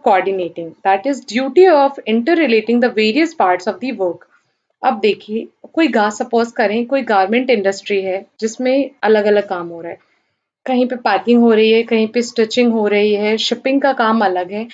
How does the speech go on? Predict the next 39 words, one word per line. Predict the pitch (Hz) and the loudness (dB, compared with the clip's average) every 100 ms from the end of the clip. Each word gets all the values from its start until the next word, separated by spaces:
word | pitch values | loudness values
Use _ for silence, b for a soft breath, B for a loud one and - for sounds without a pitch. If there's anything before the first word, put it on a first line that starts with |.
| B B B B _ | B B B B _
तो | 349 359 | 4 4
अगर | - 269 285 | 4 0 2
ये | 330 - - | 2 0 -4
सब | 277 254 | 0 2
department | 240 294 247 233 247 240 | 2 0 0 2 2 2
बोलें | 208 208 220 | 2 0 0
कि | 269 | -2
हमने | 214 233 | 0 2
अपना-अपना | 269 254 240 233 233 | 2 0 -2 0 -2
काम | 226 202 196 | 0 0 0
कर | 196 170 | -2 -4
लिया, | 175 | -4
पर | 185 302 | 0 0
इनके | 262 285 330 | 2 2 2
बीच | 320 - | -2 -2
में | 349 | 0
अगर | 349 | 0
coordination | 359 233 190 202 294 320 - 330 | 0 2 2 2 2 2 2 2
नहीं | 240 202 196 | 2 0 -6
है, | 220 233 b b - | -8 -10 b b -16
मतलब | 220 277 - | -10 -8 -2
कि | 320 | 0
आपका | 247 - | 0 0
garment | 240 220 196 214 226 208 | 0 2 2 0 0 0
ready | 180 185 190 | 0 0 0
है, | 196 | 0
packed | 208 - - 196 196 208 | 0 -4 0 0 0 -2
है, | 233 | -2
पर | 262 254 | 0 -2
shipping | 285 311 302 | -2 0 2
department | 254 - 202 214 233 233 | 2 0 -2 0 -2 0
को | 254 | -2
इन-, | 220 220 | -2 -6
अ, | 220 220 214 - | -8 -8 -10 -8
आपने | 214 226 247 | -6 -2 0
include | 233 233 233 214 | -2 -2 -4 -2
नहीं | 220 233 | 0 0
किया, | 233 208 | 0 -2
उनको, | 208 208 | -4 -6